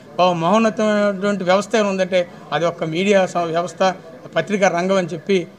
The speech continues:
నేను గ-, గౌరవంగా తెలియజేస్తున్నాను. అదేవిధంగా మరి ఈరోజు ఈ కార్యక్రమానికి నేను అడగగానే, నేను చెప్పగానే వచ్చినటువంటి ప్రతి ఒక్కరికి కూడా నా హృదయపూర్వక ధన్యవాదాలు తెలియజేస్తున్నాను. అలాగే మా ముఖ్యమంత్రి గారు జగన్మోహన్ రెడ్డి గారు కూడా ఒకటే చెప్పారు,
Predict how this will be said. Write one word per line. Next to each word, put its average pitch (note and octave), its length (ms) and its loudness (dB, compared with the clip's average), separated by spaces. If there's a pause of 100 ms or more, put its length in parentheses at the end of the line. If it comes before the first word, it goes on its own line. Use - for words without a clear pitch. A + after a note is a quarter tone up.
(120)
నేను D#3 120 -6
గ-, C#3+ 300 -10
గౌరవంగా F#3 360 2
తెలియజేస్తున్నాను. F#3 800 -2 (360)
అదేవిధంగా A3 640 6 (1400)
మరి G3+ 160 4
ఈరోజు G#3 320 4
ఈ G3+ 220 -2
కార్యక్రమానికి G#3+ 840 2 (480)
నేను F3+ 220 0
అడగగానే, G#3+ 540 2 (340)
నేను E3+ 200 -4
చెప్పగానే G3+ 400 2
వచ్చినటువంటి F3+ 480 -6
ప్రతి E3+ 240 -8
ఒక్కరికి F#3 380 -6
కూడా E3+ 320 0 (300)
నా D3+ 100 -4
హృదయపూర్వక E3+ 680 -2
ధన్యవాదాలు F3 420 0
తెలియజేస్తున్నాను. F#3 560 -2
అలాగే G#3+ 300 2 (360)
మా F3+ 300 2 (260)
ముఖ్యమంత్రి G#3+ 520 0
గారు G3+ 240 4
జగన్మోహన్ F#3+ 400 0
రెడ్డి F#3+ 180 -4
గారు F#3+ 160 2
కూడా F#3 180 -4
ఒకటే F#3 260 -2
చెప్పారు, F#3+ 440 -4